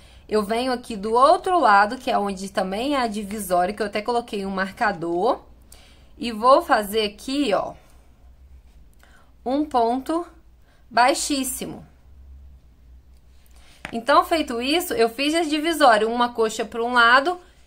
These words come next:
e uma coxa pro outro. Agora, a gente vai começar a trabalhar as pernas separadas. Deixa eu tirar aqui os meus marcadores. Como que será feito agora?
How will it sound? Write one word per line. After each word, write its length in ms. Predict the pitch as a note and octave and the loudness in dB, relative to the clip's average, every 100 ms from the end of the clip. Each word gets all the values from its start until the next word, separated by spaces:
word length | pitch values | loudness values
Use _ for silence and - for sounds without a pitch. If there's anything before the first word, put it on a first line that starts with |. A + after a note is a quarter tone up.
| - | -10
e 120 | C#4 | -4
uma 200 | C#4+ D4+ | 0 0
coxa 320 | D4+ C4+ C4+ | 2 2 2
pro 220 | C#4+ D4 F#4 | -2 2 6
outro. 500 | E4+ F#3+ F3 - - - | 8 6 2 -16 -12 2
Agora, 580 | B3 C4+ G#3 F#3+ G3 B3 | 2 4 4 4 6 2
a 40 | |
gente 200 | B3+ B3 | -4 -6
vai 140 | A#3 | -6
começar 380 | A3+ A3 A3 A3 | -4 -8 -4 -4
a 40 | G#3+ | -2
trabalhar 640 | A3 G#3 G#3+ F#3 F#3+ F#3+ | -4 -2 0 2 2 2
as 200 | - B3 | 0 -4
pernas 540 | - F#3 F#3+ A#3 D4 - - _ | -2 -2 -2 -2 -4 -8 -20 _
separadas. 1040 | - B3 A#3+ D4 D4+ C4 F#3 - - - - _ _ _ _ | -6 -2 2 4 4 4 2 -4 -16 -16 -20 _ _ _ _
Deixa 220 | - - | -20 -20
eu 20 | |
tirar 260 | - F3+ E3+ | -14 -10 -10
aqui 200 | - F3 | -10 -16
os 120 | D#3+ | -14
meus 220 | E3 D#3+ | -16 -14
marcadores. 1000 | E3 D#3 E3+ E3 E3 E3 F#3+ D4 - - _ - _ _ _ _ _ _ _ _ _ | -16 -12 -10 -10 -10 -10 -10 -10 -14 -20 _ -20 _ _ _ _ _ _ _ _ _
Como 220 | - C4 | -2 -2
que 60 | C#4+ | -2
será 280 | - C4+ C4 | 0 0 0
feito 320 | C4 A#3 A#3 | -2 -4 0
agora? 480 | A#3+ G#3+ E3 - | -2 0 -2 -4